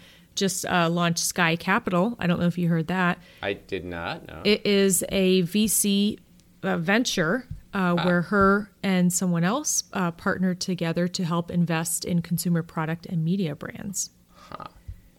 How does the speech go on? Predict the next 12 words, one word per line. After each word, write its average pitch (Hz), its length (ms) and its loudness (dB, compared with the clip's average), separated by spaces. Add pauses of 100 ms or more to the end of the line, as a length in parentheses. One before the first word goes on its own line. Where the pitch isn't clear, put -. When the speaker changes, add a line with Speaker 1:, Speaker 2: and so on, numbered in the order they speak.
(840)
Speaker 2:
Okay. 92 440 -6 (240)
And 127 240 0
only 185 280 0
because 165 300 -2
I 143 100 2
watched 139 360 -2
the 131 60 -4
movie 131 280 -2
yesterday, 123 540 -4
my 120 180 -2
prediction 120 560 -6
is 101 680 -4